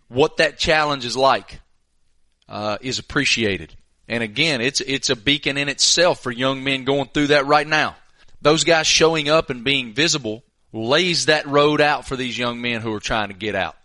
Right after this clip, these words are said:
who are trying to build a better life for themselves and who want to use football as that vehicle. So thank you to Chad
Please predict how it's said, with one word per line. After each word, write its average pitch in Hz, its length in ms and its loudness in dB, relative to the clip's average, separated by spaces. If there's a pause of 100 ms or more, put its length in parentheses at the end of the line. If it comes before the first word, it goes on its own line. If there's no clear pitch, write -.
(420)
who 127 100 0
are 117 80 -2
trying 135 380 0
to 107 100 -4
build 120 300 2
a 110 40 -4
better 110 280 2
life 110 240 4
for - 80 -10
themselves 107 520 -4
and 107 80 -14
who 123 100 -6
want 120 220 -8
to 123 60 -10
use 117 240 -8
football 117 600 2 (480)
as 127 220 2
that 117 180 2
vehicle. 101 480 -6 (920)
So - 180 -8
thank 143 320 -2
you 131 100 0
to 113 60 -4
Chad 117 520 2